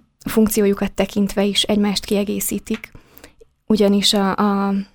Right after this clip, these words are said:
a tipikusan törökökhöz köthető edényformák, azok tálaló edények,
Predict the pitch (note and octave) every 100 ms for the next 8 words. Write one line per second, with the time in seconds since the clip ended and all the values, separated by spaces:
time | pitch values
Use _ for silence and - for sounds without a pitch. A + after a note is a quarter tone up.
0 | _ _ G3 B3 A#3+ A#3 G#3+ - G3+ F#3+
1 | - G#3+ G#3 G#3 - G3+ - G#3 G3 -
2 | F#3 F#3+ G3+ - G#3+ G#3 A#3 - B3 B3
3 | A#3+ A#3+ - G#3+ G#3 G3 - F3 E3+ G3
4 | G#3 G#3+ G#3 A3 A#3+